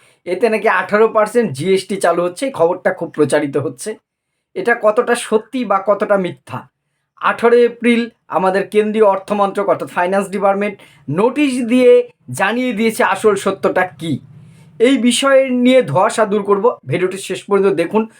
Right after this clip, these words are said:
সমস্ত তথ্য তুলে ধরব। নমস্কার, আমি প্রাণ চক্রবর্তী, বিভিন্ন বিষয় নিয়ে আপনাদের সাথে কথা বলি। সোশ্যাল মিডিয়া সহ বিভিন্ন জায়গায় একটা, আহ, খবর বেরিয়েছে যে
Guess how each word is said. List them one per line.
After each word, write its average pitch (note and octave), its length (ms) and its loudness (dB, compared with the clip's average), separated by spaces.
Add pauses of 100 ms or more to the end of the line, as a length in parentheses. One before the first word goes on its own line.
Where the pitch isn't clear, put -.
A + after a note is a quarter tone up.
(140)
সমস্ত C#4 480 -2
তথ্য F3 320 -2
তুলে E3 240 0
ধরব। F3+ 360 0 (240)
নমস্কার, B3 340 2
আমি A#3+ 140 2
প্রাণ G3+ 260 -2
চক্রবর্তী, A3 580 -2
বিভিন্ন F#3+ 340 0
বিষয় G3+ 280 -2
নিয়ে G3 120 0
আপনাদের E3+ 220 -4
সাথে E3+ 240 -6
কথা E3+ 220 -2
বলি। F3+ 220 -10 (460)
সোশ্যাল C#4 380 2
মিডিয়া C#4 320 0
সহ C4+ 220 2
বিভিন্ন B3 340 2
জায়গায় A#3+ 320 2
একটা, A#3+ 280 0
আহ, E3+ 880 2
খবর A#3+ 300 2
বেরিয়েছে G#3+ 560 2
যে F#3+ 300 -2